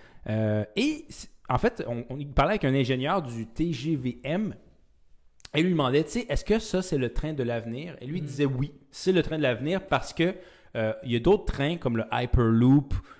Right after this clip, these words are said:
Speaker 1: ou, euh, les gens qui savent pas ce qu'est le Hyperloop, c'est un projet où il y a un gros tube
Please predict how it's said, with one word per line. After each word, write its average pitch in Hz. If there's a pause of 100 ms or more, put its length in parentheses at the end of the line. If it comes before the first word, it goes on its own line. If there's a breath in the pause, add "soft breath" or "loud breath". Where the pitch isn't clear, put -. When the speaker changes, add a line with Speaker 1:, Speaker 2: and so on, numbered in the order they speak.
(140 loud breath)
Speaker 1:
ou, 127
euh, 107
les 104
gens 139
qui 139
savent 123
pas 135
ce -
qu'est 135
le 123
Hyperloop, 123
c'est 143
un 113
projet 123
où 135
il 120
y 117
a 113
un 113
gros 123
tube 147